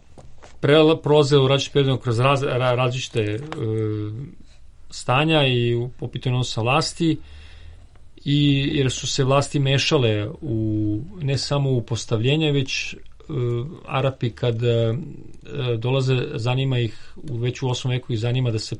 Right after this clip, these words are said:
<clears throat> sve odluke, e, prevode na arapski jezik, da se vidi da u tim odluci-, odlukama, propovedima nema kritike islama,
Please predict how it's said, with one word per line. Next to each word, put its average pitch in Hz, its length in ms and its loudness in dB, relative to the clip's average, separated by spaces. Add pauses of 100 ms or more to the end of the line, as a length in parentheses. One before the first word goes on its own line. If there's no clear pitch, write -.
(280)
<clears throat> - 880 -6
sve 143 280 2
odluke, 123 400 2
e, - 1400 -6
prevode 131 400 2
na 117 360 0 (560)
arapski 127 580 0
jezik, 139 360 0
da 123 160 0
se - 180 -2
vidi 123 320 2
da 123 80 2
u - 20 0
tim 123 220 0
odluci-, 123 440 -4
odlukama, 120 500 -2
propovedima 120 560 -2
nema 117 220 2
kritike 113 440 -4
islama, 101 460 -2